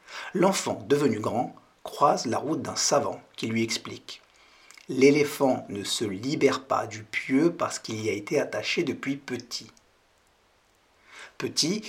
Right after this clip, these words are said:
il a, à maintes reprises, essayé d'arracher le pieu.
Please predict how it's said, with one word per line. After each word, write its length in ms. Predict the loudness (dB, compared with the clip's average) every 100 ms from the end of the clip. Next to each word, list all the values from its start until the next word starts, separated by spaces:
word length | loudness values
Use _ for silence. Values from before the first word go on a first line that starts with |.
| -6
il 200 | 0 0
a, 200 | 0 -4 -14 _
à 120 | 2 4
maintes 360 | 4 4 2
reprises, 640 | -2 -2 -4 -8 -8 -8 -2
essayé 420 | 0 0 0 2
d'arracher 360 | 2 2 2 0
le 100 | -2
pieu. 380 | -8 -8 -12